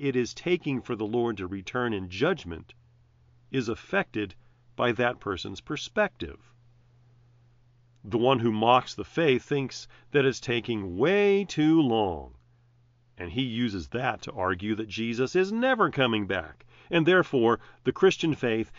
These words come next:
is nothing but nonsense. The believer has an altogether different perspective on this. Believers see the Lord's delay as a blessing and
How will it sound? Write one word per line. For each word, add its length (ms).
is 180
nothing 380
but 160
nonsense. 880
The 100
believer 520
has 260
an 100
altogether 640
different 400
perspective 560
on 160
this. 340
Believers 560
see 180
the 100
Lord's 380
delay 480
as 160
a 60
blessing 680
and 240